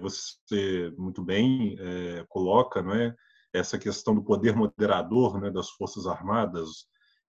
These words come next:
que é um tema que faz parte da história política brasileira desde o século dezenove, né? Desde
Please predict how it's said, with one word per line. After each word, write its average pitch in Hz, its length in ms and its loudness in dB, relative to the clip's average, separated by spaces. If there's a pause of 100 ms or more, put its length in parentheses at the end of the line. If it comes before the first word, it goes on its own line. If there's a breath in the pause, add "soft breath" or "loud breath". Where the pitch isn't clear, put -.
(120)
que 101 220 0
é 107 60 6
um 117 220 2
tema 131 500 4
que 123 680 4
faz 139 200 0
parte 117 580 2 (440 soft breath)
da 104 120 4
história 107 420 4
política 101 420 -2
brasileira 135 720 2
desde 151 240 2
o 143 60 -2
século 123 380 2
dezenove, 101 680 2
né? 107 260 -2 (180)
Desde 117 540 2